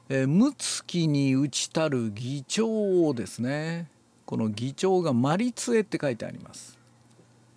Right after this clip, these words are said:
正月に何か正月の遊びとしてね、まりを杖で打つんですね。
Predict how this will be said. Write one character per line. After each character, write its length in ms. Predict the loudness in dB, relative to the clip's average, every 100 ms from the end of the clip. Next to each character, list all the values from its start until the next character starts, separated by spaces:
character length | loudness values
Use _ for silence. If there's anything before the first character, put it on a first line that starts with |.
| -14
正 600 | -6 -2 0 0 0 0
月 320 | 2 2 0
に 800 | -2 0 0 0 2 2 2 0 -8 _ _ -20 -6
何 380 | 0 2 2
か 160 | 2 0
正 320 | 2 2 2
月 280 | 2 0 2
の 280 | 2 2 2
遊 200 | 0 -2
び 160 | -2
と 200 | 0 0
し 120 | 0 -2
て 180 | -2
ね、 400 | -2 -2 -6 -10 -20 -20 _ _ _ _ -8
ま 300 | -2 0 2
り 180 | 0 -2
を 340 | 0 0 0 -6 -18 -20 _
杖 400 | -10 -6 -2 0
で 320 | 0 0 -2 -8 _ -6
打 140 | -4
つ 160 | -2 -2
ん 160 | -2 -4
で 160 | -8
す 160 | -8 -2
ね。 400 | -2 0 -4